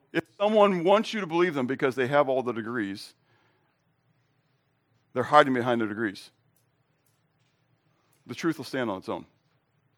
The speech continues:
And God's word is truth.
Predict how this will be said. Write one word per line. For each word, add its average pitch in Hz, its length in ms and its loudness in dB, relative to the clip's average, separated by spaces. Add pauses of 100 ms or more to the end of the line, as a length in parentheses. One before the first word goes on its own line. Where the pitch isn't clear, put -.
(1200)
And 120 100 -6
God's 123 260 4
word 120 280 -2
is 113 260 -6 (720)
truth. 95 320 -14